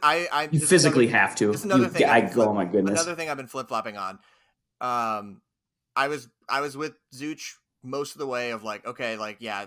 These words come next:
Speaker 1: like, obviously they're just gonna play Fleury the whole time. And Fleury's been, Fleury had that stretch where he was unbelievable. And then it was like, okay, well, there's, like, no chance that they don't. But then they've started to play Gus as more of the one A than the one B.
Speaker 2: Yep.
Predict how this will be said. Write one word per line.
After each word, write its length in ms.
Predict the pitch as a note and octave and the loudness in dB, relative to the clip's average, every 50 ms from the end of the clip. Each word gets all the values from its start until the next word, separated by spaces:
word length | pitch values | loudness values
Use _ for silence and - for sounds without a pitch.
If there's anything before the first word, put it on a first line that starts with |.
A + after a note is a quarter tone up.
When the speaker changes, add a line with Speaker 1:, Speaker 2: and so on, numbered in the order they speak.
| - - | -10 -12
Speaker 1:
like, 200 | A2+ A2 G#2+ G2 _ - | -12 -12 -12 -12 _ -6
obviously 360 | F2+ A2+ A2+ A2+ A2+ A#2+ A2+ | -4 -4 -4 -6 -10 -12 -12
they're 80 | A2 G#2+ | -12 -12
just 120 | G#2 G#2+ | -14 -12
gonna 120 | - A2+ G#2 | -12 -12 -12
play 140 | A#2+ A2 | -10 -12
Fleury 280 | G#2+ - G#2+ G#2+ G#2+ G#2+ | -12 -12 -10 -10 -10 -10
the 80 | G#2 G#2 | -10 -10
whole 120 | G#2+ G#2+ | -12 -12
time. 300 | G#2 A#2 A2 G#2 G#2 G#2+ - _ _ _ _ _ _ - | -8 -6 -6 -6 -6 -8 -12 _ _ _ _ _ _ -18
And 140 | B2 A#2+ | -16 -14
Fleury's 340 | - D#3+ E3+ G3 A3+ B3+ G#3+ | -6 -4 -2 -2 -2 -2 -4
been, 420 | F3+ G3+ F#3+ E3+ D#3 D3+ C#3+ C3+ - _ _ _ _ _ _ _ _ _ _ _ _ _ | -4 -6 -6 -6 -6 -10 -12 -14 -18 _ _ _ _ _ _ _ _ _ _ _ _ _
Fleury 340 | - - E3+ G3 A3+ A#3 G#3 | -8 -4 -2 0 2 2 2
had 140 | F#3+ E3 | 0 0
that 180 | D#3 C3+ A#2 - | 0 -2 -4 -6
stretch 320 | - - D#3+ D#3+ E3 - | -8 -6 -4 -4 -4 -6
where 80 | C3+ B2+ | -8 -10
he 80 | B2 A#2 | -10 -8
was 160 | A2+ A2 A2 | -8 -8 -6
unbelievable. 720 | A#2 A#2 A2+ A2 A2+ A2+ G#2 G2+ F2+ F#2+ F#2 F#2 F#2+ - _ _ _ _ | -6 -6 -6 -6 -8 -8 -10 -10 -14 -14 -16 -16 -16 -18 _ _ _ _
And 140 | A2+ B2+ C3+ | -8 -6 -4
then 120 | D3 D3 | -4 -2
it 40 | C#3 B2+ | -2 -4
was 120 | C3 A#2+ | -2 -2
like, 180 | C3 B2 A#2+ - | -4 -4 -2 -6
okay, 220 | D#3 A#2+ B2+ A2+ | -6 -6 -6 -4
well, 160 | G#2+ G#2+ G#2+ | -4 -4 -6
there's, 240 | G#2+ A2 A2 - - | -6 -8 -10 -10 -10
like, 160 | A2 G#2+ G#2 | -10 -8 -8
no 260 | A2+ A2+ B2 C3 C3 | -6 -6 -4 -4 -6
chance 380 | B2 - - - B2 A#2 G#2+ A2 | -6 -8 -8 -8 -6 -6 -8 -8
that 100 | A2+ G2 | -12 -14
they 60 | G2+ F#2+ | -16 -16
don't. 360 | - - F#2+ F#2 F#2 - A2 | -14 -14 -12 -12 -14 -14 -16
But 140 | A#2 A2 A2 | -16 -14 -10
then 380 | C3 B2+ B2+ B2+ B2+ B2+ A#2+ - _ _ _ _ _ _ _ | -8 -8 -6 -6 -8 -10 -12 -14 _ _ _ _ _ _ _
they've 140 | - C3+ C3 | -8 -6 -6
started 380 | - - - E3 E3 E3+ F3+ E3 | -6 -2 0 2 2 2 0 -4
to 80 | D#3+ | -6
play 340 | C3+ D3+ D3+ D3 C3+ C3 C3 | -6 -4 -2 0 0 0 -2
Gus 460 | A2+ G#2+ G#2+ - B2 B2 B2 A#2 - | -4 -8 _ 0 2 2 2 2 -2
as 240 | A#2+ G#2+ G2+ G2+ G#2 | -8 -12 -14 -12 -10
more 320 | A2+ A2+ A#2 A2+ A2+ A2+ | -8 -6 -6 -6 -4 -6
of 100 | A2 G#2 | -6 -6
the 120 | G2+ A2 G#2 | -8 -10 -6
one 280 | G2+ G#2 G#2+ G#2+ G2+ | -6 -4 -4 -4 -6
A 220 | G2+ G2+ G2+ G#2+ A2+ | -6 -6 -6 -6 -6
than 180 | G#2+ G#2+ G2+ | -6 -8 -10
the 80 | G2 G2+ | -10 -10
one 220 | G2 G2+ G2+ G2+ G#2 | -10 -8 -10 -8 -8
B. 220 | G2 G#2+ G#2 G#2 | -8 -8 -4 2
Speaker 2:
Yep. 360 | A#2 B2+ A#2+ A2 - A#2 - | 4 6 6 6 4 0 -6